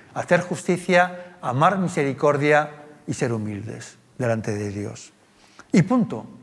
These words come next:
Ahí ya no, no añadáis, ¿eh? Porque Dios no pide más, ¿eh? Por tanto, la fe no consiste en hacer un montón de cosas para Dios,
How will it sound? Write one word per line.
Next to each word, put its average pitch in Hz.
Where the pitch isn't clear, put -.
Ahí 214
ya 220
no, 208
no 196
añadáis, 196
¿eh? 185
Porque 175
Dios 202
no 170
pide 165
más, 117
¿eh? 127
Por 151
tanto, 214
la 196
fe 214
no 220
consiste 185
en 175
hacer 175
un 185
montón 165
de 160
cosas 160
para 127
Dios, 160